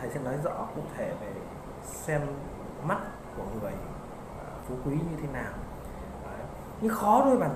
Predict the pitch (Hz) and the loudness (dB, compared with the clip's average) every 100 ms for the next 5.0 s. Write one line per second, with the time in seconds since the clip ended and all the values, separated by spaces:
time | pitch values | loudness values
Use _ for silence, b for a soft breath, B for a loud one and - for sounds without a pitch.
0 | - 196 196 190 - - - 185 214 170 | 4 4 4 -2 -8 -8 -2 2 4 2
1 | - - - - - - - 180 214 180 | 0 -6 -8 -10 -10 -10 -2 10 12 12
2 | 143 156 165 151 - - - - 135 147 | 8 4 4 4 0 -2 -2 -2 -2 -2
3 | - 139 151 135 151 185 156 151 - 254 | -2 0 2 2 2 2 2 2 2 0
4 | 269 - - 156 147 120 104 101 113 | 0 -2 6 10 12 12 6 0 0